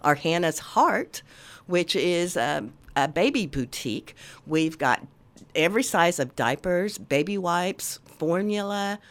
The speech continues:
clothing. We have clothing that, that, that people, many of them are past clients, volun-, that, excuse me, donate these, these clothings from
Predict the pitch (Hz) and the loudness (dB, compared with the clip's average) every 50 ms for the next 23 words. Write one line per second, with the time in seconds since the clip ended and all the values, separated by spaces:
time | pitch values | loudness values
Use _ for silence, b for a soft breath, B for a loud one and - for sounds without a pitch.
0 | b b - - - 208 233 220 226 240 220 160 147 131 120 131 151 165 185 190 | b b -16 -10 2 6 6 8 8 6 4 2 0 0 0 0 -2 -2 0 0
1 | 190 196 - - - 196 196 196 196 190 196 196 196 185 160 147 - - - B | 0 0 -2 -4 -2 0 0 0 0 0 -2 -2 -2 0 0 0 -2 -2 -8 B
2 | B B B B B B B - 147 143 131 - - - - - - - 156 131 | B B B B B B B -4 -2 0 0 -2 -4 -8 -18 -20 -8 -2 -2 -2
3 | - - - - 240 226 226 - 160 160 165 175 - 147 147 156 165 165 175 175 | -2 -2 -4 -4 -4 -4 -2 2 2 2 2 2 0 0 0 0 2 0 0 2
4 | 160 147 151 143 135 139 - 147 143 151 - - - - - 160 170 196 196 165 | 2 2 2 0 0 0 0 0 0 0 0 -6 -12 -10 -6 -2 -2 0 0 0
5 | 131 143 147 - - 156 151 156 143 170 180 175 175 - - - 151 131 - - | -2 -4 -4 -6 -10 -6 0 2 2 2 2 0 -2 -4 -4 -4 -2 -2 -2 -6
6 | - - - - - - - - 190 185 - 131 123 127 - 165 160 - 294 180 | -12 -20 -20 -16 -14 -12 -8 -6 -8 -6 -4 -4 -6 0 4 4 6 6 4 2
7 | 143 135 - - 151 147 139 135 - - - 156 151 143 - - - 180 208 254 | 0 -2 -2 -2 -2 -2 -2 -4 -8 -8 -4 -2 -2 -2 -4 -2 2 4 4 4
8 | 240 - 127 110 120 147 - - - 117 123 135 127 127 | 4 2 0 0 -2 -4 -6 -6 0 2 2 2 2 0